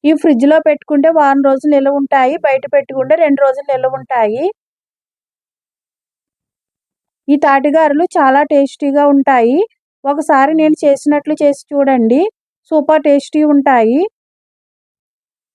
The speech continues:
చూడండి, ఒక గారె తీసి చూస్తే లోపల ఎంత బాగా ఉడికిందో, అలాగే ఎంతో టేస్టీగా కూడా ఉంటాయి. ఈ తాటిగారెలు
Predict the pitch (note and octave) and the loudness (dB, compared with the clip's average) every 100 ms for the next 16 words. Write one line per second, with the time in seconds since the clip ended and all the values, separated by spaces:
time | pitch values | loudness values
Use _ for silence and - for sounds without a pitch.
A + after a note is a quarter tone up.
0 | _ D#4 D4+ D4+ D4 D#4+ E4+ D4+ D4+ C#4 | _ 0 2 4 2 2 2 2 0 0
1 | C4 C4+ D4 D4 C#4 D4 - C#4 - D#4+ | 2 0 -2 -4 -4 -8 -4 -4 -2 0
2 | G4+ - _ - C4+ C#4 D#4 D4+ C4+ C4+ | 0 -4 _ -2 -2 2 0 2 0 0
3 | D4+ C4+ C4+ C4+ D4 D4 - C#4 B3 C#4 | 0 2 2 2 0 -2 -6 -6 0 0
4 | G4 - _ - B3 D4 D4 D#4+ C#4+ C4 | 0 -6 _ -4 0 2 2 0 0 2
5 | D#4 D#4+ C#4 C4+ - C#4+ D4 D4 C#4+ C#4+ | 0 2 0 0 -2 0 0 2 0 2
6 | C#4+ C4+ C4 A3+ B3 F4+ - _ _ _ | 2 2 2 2 0 -4 -6 _ _ _
7 | _ _ _ C#4 D4+ C#4+ C4+ D4 D4+ D#4 | _ _ _ -12 -2 0 2 0 2 2
8 | C#4+ C#4 | 2 0